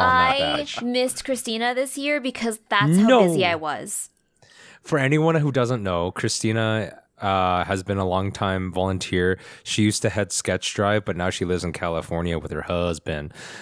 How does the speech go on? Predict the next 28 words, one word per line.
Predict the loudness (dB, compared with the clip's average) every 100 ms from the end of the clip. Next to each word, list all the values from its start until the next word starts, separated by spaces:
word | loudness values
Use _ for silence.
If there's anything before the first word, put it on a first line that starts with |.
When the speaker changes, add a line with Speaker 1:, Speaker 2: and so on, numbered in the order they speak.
| -20 -10
Speaker 1:
And | -6 -4 -4 -6 -8 -8 -8 -2
<laughs> | -2 0 -2 -2 -8 -8 -12 -8
so | -6
she | -2 -2
don't | -2 -4
come | -6 -4
around | -4 -2 -4
very | -2 -2 -2
often, | -2 -4 -6
but | -6
she | -6 -4
does | -4 -4
come | -6 -4
back | -4 -4
for | -6
Oda | -4 -4 -4
Fest. | -4 -4 -4 -8 -10 -16 -20 -20 -20 -20 -20 -20 _
Um, | -4 -2 -4 -6 -10 -16 _ _
and | -6 -4 -4 -6
the | -8
tradition | -6 -2 -2 -2 -4
has | -2 -2 -2
been | -4 -4
for, | -4 -4 -2
like, | -4 -6
years, | -10 -8 -2 0 0 0 -2 -4
I'm, | -6 -4
like, | -6